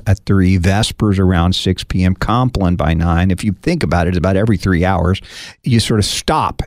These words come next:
and turn to God in the words of the Psalter, and you're always praying them in and through and to Christ. It becomes a, a huge gift. But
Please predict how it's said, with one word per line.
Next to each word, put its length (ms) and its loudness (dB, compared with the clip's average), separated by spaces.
and 580 0
turn 240 0
to 100 0
God 480 0
in 120 4
the 80 2
words 600 0
of 220 0
the 100 0
Psalter, 580 -2
and 120 0
you're 120 0
always 340 2
praying 460 0
them 260 0
in 260 2
and 260 0
through 440 2
and 220 0
to 380 2
Christ. 640 -2
It 200 0
becomes 500 0
a, 160 -2
a 300 0
huge 760 0
gift. 340 -2
But 200 -4